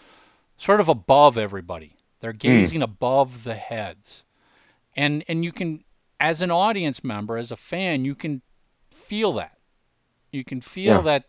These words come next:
Speaker 1: they're not connecting with me, but they're, they're playing to me, but they're not connecting to me.
Speaker 2: Mm. Yeah. And, uh, I'd say early on in my, uh, run at this, you know,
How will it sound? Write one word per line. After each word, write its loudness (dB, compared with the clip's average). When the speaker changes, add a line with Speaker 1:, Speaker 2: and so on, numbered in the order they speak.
Speaker 1:
they're -6
not -6
connecting -8
with -14
me, -12
but -12
they're, -6
they're -4
playing -2
to -4
me, -2
but -6
they're -6
not -6
connecting -14
to -20
me. -20
Speaker 2:
Mm. 4
Yeah. 4
And, 10
uh, 10
I'd 10
say 10
early 10
on 10
in 6
my, 8
uh, 10
run 6
at 0
this, 4
you 4
know, 4